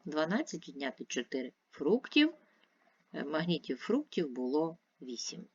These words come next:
Відповідь: вісім магнітів фруктів виготовили діти. Друга задача, як буде розв'язуватись?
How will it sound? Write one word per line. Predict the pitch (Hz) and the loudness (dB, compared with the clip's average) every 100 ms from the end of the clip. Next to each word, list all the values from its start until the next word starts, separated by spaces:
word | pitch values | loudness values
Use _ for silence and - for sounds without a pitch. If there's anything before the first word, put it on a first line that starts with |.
| - | -8
Відповідь: | 147 247 - 175 - | -2 0 2 2 2
вісім | 180 285 214 | 2 2 0
магнітів | 156 127 135 151 147 | 0 -2 -6 -6 -8
фруктів | - - 110 - 123 | -6 -8 -8 -6 -4
виготовили | 147 175 185 156 147 127 | -2 0 0 -2 0 0
діти. | 120 - - - - _ _ _ _ _ _ _ - - - - _ _ | -4 -10 -16 -16 -20 _ _ _ _ _ _ _ -20 -20 -20 -20 _ _
Друга | 170 262 240 190 | 4 8 10 8
задача, | 190 175 170 160 | 6 4 4 2
як | 147 - | 2 0
буде | 139 143 | -2 0
розв'язуватись? | 139 139 135 127 127 - - - | 0 0 -4 -4 -8 -10 -12 -12